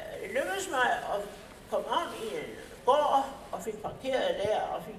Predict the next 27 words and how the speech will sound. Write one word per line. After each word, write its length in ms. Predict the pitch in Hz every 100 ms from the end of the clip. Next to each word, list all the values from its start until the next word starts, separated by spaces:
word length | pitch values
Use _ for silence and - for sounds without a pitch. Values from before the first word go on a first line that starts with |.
| -
de 60 | 160
søde 260 | 226 226 220
mennesker 440 | 170 214 220 -
til 100 | 208
at 140 | 190
hjælpe 260 | - 185 196
mig 100 | - -
med 80 |
at 400 | - - - - -
få 60 |
en 160 | 226 -
taxa 340 | - 170 - 95 135
hjem 200 | 214 - - - - - - - - - - - -
til 140 | - 185
Skørring. 480 | - 151 147 147 156 117 - - -
Og, 280 | 175 170 131 95 98
øh, 720 | - - 60 - - - - -
så 60 | 196
dagen 340 | 185 180 170 175
efter, 180 | 170 160
så 100 | 175
hentede 380 | 180 175 - -
min 140 | -
mand 120 | 254 - -
bilen. 360 | 165 - - 156 175
Men, 80 |
øh, 960 | 202 196 190 175 165 - - - 170